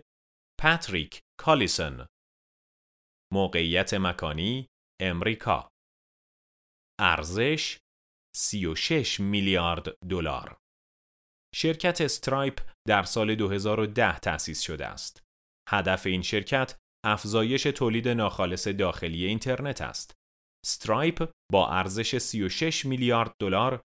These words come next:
زیرساخت اقتصادی اینترنت را به وجود می‌آورد و این امکان را برای کسب و کارها فراهم می‌کند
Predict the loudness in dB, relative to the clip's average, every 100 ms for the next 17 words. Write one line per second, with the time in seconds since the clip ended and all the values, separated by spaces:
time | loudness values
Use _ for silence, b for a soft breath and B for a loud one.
0 | _ -8 -2 0 0 0 2 2 2 -2
1 | -2 -2 -2 2 2 2 0 0 -4 -2
2 | -4 -2 -4 0 2 2 0 0 -2 0
3 | -2 0 -2 -2 -6 _ _ _ 2 2
4 | 2 -2 0 0 -2 0 2 2 4 4
5 | 4 -2 -2 -2 -2 -2 0 0 2 2
6 | 2 2 0 -2 -2 -2 -2 -4